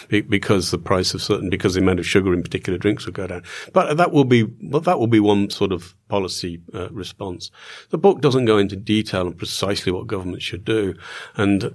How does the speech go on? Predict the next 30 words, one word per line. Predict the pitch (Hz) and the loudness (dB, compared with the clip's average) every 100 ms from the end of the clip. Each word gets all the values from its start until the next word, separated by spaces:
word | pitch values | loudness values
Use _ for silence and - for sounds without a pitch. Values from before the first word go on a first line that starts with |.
| - | 0
you | 120 | 2
know, | 98 101 - | 4 4 2
and | 104 104 | 2 4
I | |
would | 107 101 - | 4 4 0
argue | 120 110 101 110 107 | 2 2 4 2 4
that | 107 - | 0 0
you | 104 | -2
can't | - 120 120 151 | 0 2 2 0
necessarily | 123 - 104 104 104 95 | -4 -2 -2 0 2 2
know | 95 95 | 2 2
in | 95 | 2
advance | 92 95 101 | 2 0 -2
precisely | - 95 - 95 - | -2 -2 0 -2 0
what | 92 101 | -2 -2
you | 90 | -4
should | 85 - 151 | -2 0 2
do, | - 98 | 2 2
but | 87 | 2
you | 92 123 | 0 0
can | - | -2
try | - 113 101 | 0 0 0
certain | - 98 90 | 0 0 -2
sorts | - 98 - | -4 -4 -6
of | 95 | -2
policies, | 107 104 101 101 98 | 2 2 2 0 0
certain | - 95 | -2 -2
suites | - - 101 - | -2 0 0 -2
of | - | -2
policies, | 98 95 - 92 | -2 -2 0 -2